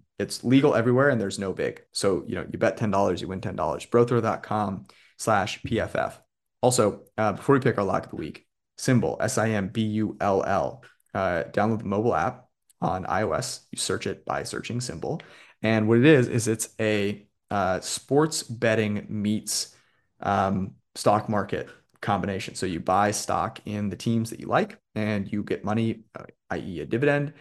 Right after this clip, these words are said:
when they win games, and you can trade, uh, those shares of teams and buy other ones when you see opportunity. So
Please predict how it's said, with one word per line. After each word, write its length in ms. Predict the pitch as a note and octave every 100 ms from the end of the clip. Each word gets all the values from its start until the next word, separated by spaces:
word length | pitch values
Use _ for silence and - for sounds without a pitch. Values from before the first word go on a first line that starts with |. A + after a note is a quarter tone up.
| - _
when 160 | - G#2+
they 80 | E2+
win 180 | E2+ F#2
games, 480 | A#2+ D#3+ A#3 - -
and 260 | G#2 G#2+ G2+
you 60 |
can 120 | - A#2
trade, 480 | - G#2 G#2 G#2 -
uh, 300 | G#2 G2+ G2
those 200 | D#2+ G#2
shares 380 | G2 - G2 G2
of 60 | -
teams 360 | G#2 G#2+ C#3+
and 160 | - G#2+
buy 260 | F#2+ F#2+ -
other 180 | - C3+
ones 300 | G2+ - - _ -
when 140 | G#2
you 60 | G2+
see 320 | - G#2 F#2+
opportunity. 480 | G2+ - F3 F#3 -
So 340 | - A2 G#2+